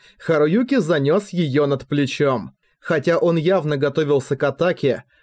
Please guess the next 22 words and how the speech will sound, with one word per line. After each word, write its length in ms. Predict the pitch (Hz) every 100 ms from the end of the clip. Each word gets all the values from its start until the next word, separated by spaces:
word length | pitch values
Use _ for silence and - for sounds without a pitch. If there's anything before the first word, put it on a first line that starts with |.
| _
Цербер 580 | - 147 170 208 214 226
все 320 | 202 - 302
еще 380 | 294 196 - 160
не 100 | 156
двигался. 800 | 135 135 143 139 123 - 120 - _ _ _
Неужели 460 | 135 160 202 285 311
он 180 | 285 247
так 220 | 240 -
просто 420 | 208 180 - 135
сдался 720 | 110 120 165 185 - 131 67 _ _ -
после 340 | 160 - 143
своих 360 | - 143 147 -
слов 320 | - 147 135
о 80 | 127
том, 240 | 190 226
что 340 | - 156 143 - _ _
теперь 380 | - 131 185 165
хоть 260 | - 165 -
и 180 | 190 190
он 240 | 196 165 127
сможет 500 | - 139 156 147 -
подраться? 800 | 156 135 151 143 - - -